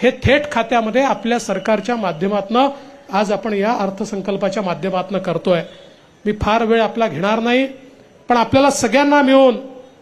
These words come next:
जनसामान्यांकरता काम करायचं आहे. आमचे अध्यक्ष चंद्रशेखर बावनकुळेजी हे चोवीस तास अत्यंत वेगानं धावतायत आणि ज्या प्रकारे पक्षाचा विस्तार ते करतायत,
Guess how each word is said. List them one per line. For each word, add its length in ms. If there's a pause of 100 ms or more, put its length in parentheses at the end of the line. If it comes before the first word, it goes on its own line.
(720)
जनसामान्यांकरता 1080
काम 300
करायचं 380
आहे. 100 (600)
आमचे 280
अध्यक्ष 460
चंद्रशेखर 680
बावनकुळेजी 840 (800)
हे 160 (400)
चोवीस 560
तास 300
अत्यंत 500
वेगानं 540
धावतायत 420 (880)
आणि 140
ज्या 220
प्रकारे 460
पक्षाचा 540
विस्तार 500
ते 80
करतायत, 540